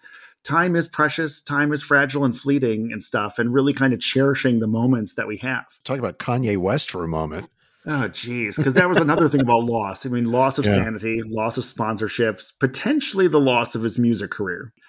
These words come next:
Speaker 1: Because I know there's a lot of people that try to separate because Kanye's music means so much to them
Speaker 2: Mm-hmm.
Speaker 1: that, "Okay, I'm gonna listen to the music, I'm not gonna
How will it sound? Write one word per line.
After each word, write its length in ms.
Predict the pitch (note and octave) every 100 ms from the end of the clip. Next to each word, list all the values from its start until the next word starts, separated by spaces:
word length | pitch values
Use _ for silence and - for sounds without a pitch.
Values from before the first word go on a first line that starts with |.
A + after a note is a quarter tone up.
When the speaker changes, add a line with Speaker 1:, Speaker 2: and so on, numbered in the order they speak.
| - - _
Speaker 1:
Because 440 | B2+ C3 B2+ C3
I 80 | B2
know 180 | B2+ C3+
there's 180 | C#3 C3
a 60 |
lot 240 | B2+ C3 C3+
of 80 | C#3
people 280 | D#3 D#3
that 140 | C#3+ C#3
try 200 | C#3 C#3+
to 60 |
separate 580 | B2+ - E3+ E3 C#3+ C3
because 400 | A#2+ - B2 A#2+
Kanye's 420 | - B2+ B2+ A#2+
music 340 | A#2+ C3+ B2 B2
means 280 | B2+ A#2+ -
so 240 | - A#2+
much 460 | A2+ A2+ C#3+ - -
to 100 | B2
them 520 | A2 G2+ G2+ G#2 G#2 _
Speaker 2:
Mm-hmm. 60 | G#2
Speaker 1:
that, 300 | A2+ G2+ G2+ _ - -
"Okay, 180 | D3 G3
I'm 120 | F3
gonna 140 | E3+ F3+
listen 220 | G#3 G#3+
to 40 |
the 60 | G3
music, 400 | F#3+ F#3+ F#3+ F3+
I'm 100 | D#3+
not 160 | F3 E3+
gonna 300 | F3+ F3